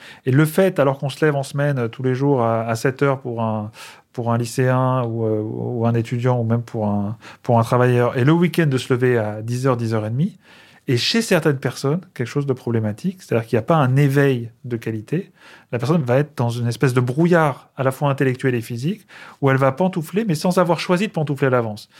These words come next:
C'est-à-dire que la journée passe avec un ennui, une morosité, sans être reposante, et on arrive en fin de, de journée, on regarde en arrière, on dit « Mais moi, j'ai rien fait de mon dimanche, alors que j'aurais souhaité faire des choses. »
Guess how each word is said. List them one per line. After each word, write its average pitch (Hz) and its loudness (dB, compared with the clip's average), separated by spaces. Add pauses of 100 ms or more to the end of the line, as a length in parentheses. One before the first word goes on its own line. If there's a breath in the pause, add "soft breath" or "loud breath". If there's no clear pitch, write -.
(260 loud breath)
C'est-à-dire 139 -8
que 147 -4
la 143 4
journée 135 0
passe - -6 (140)
avec 120 -4
un 110 -2
ennui, 123 0
une 160 0
morosité, 120 0
sans 185 0
être 170 0
reposante, 143 -4 (340 loud breath)
et 139 -2
on 127 2
arrive 151 2
en 127 -2
fin 165 0
de, 123 0
de 120 0
journée, 123 0 (320 loud breath)
on 113 -4
regarde 131 0
en 117 0
arrière, 160 2
on 151 -2
dit « 120 -10
Mais 98 -6
moi, 113 -6
j'ai - -6
rien 147 0
fait 160 0
de 143 0
mon 117 -4
dimanche, 117 -6 (240 loud breath)
alors 123 2
que - 4
j'aurais 135 4
souhaité 185 -2
faire 165 -2
des 151 0
choses. » 135 -10